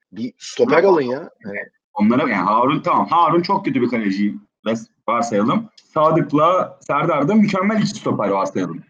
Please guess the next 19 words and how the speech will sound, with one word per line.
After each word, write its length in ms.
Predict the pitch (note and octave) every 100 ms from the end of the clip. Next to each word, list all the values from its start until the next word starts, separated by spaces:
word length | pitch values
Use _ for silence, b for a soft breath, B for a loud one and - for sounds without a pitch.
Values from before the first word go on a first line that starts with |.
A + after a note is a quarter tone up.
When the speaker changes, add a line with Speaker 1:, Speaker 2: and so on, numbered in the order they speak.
| -
Speaker 2:
Sadık'la 340 | A#2 E3+ F3
Serdar'a 380 | E3 D3 G3+ E3
dediğin 240 | B2+ F#3
gibi 220 | G#3+ -
bir 40 | -
şey 220 | - F3+
olduğu 400 | D#3 C3+ C3+ A#3+
anda 540 | A3+ D#3 C3+ G3+ - _ _
Speaker 1:
Hah, 200 | - C#3 D3 -
yani. 300 | G#2+ G2+ F#2+ _ _ -
Speaker 2:
arkada 200 | G#2+ F3+
kimse 240 | A3+ B3
yok. 180 | A#2 - _ _ G3 -
Hatırladığım 540 | C3+ C#3 E3+ F3 G#3+
bir 120 | A3 G3+
şey 140 | G3
daha 200 | G3+ B3
var. 360 | A3+ C#4+ - _ _
Şimdi 520 | D3+ D3 D3 C#3+